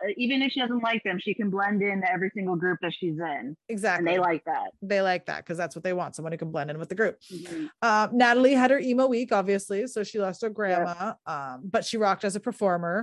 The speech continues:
Speaker 2: Visually
Speaker 1: Yeah.
Speaker 2: fantastic, vocals, way to go. But obviously,
Speaker 1: Yeah.
Speaker 2: you had, you were stressed out. Like, we could, you could kinda, you know.
Speaker 1: Here's the funny thing. This whole competition,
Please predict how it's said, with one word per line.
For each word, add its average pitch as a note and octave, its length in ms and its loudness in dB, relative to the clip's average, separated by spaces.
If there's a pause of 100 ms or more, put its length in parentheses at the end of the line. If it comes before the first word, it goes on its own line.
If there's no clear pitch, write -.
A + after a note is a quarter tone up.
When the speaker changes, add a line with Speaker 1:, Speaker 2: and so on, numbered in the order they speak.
(420)
Speaker 2:
Visually G3+ 280 4
Speaker 1:
Yeah. G3 60 4
Speaker 2:
fantastic, B3+ 760 2
vocals, G#3+ 500 -2
way G#3 140 -2
to G3 80 -4
go. G3 240 0
But F#3 340 -2
obviously, F3+ 560 -2
Speaker 1:
Yeah. E3+ 320 -6
Speaker 2:
you B3+ 240 0
had, C4+ 220 6
you C4 100 4
were C4 80 4
stressed A3+ 320 0
out. F3+ 140 -2
Like, E3 140 -8
we F3+ 80 -6
could, F3+ 260 -8
you G3 80 -14
could F#3 140 -10
kinda, F3+ 360 -4
you F3+ 120 -8
know. C4 80 0
Speaker 1:
Here's D4+ 180 0
the F#4 120 0
funny B3 300 0
thing. F#3 360 0 (420)
This B3+ 240 -4
whole F4 220 -2
competition, A#3+ 580 -2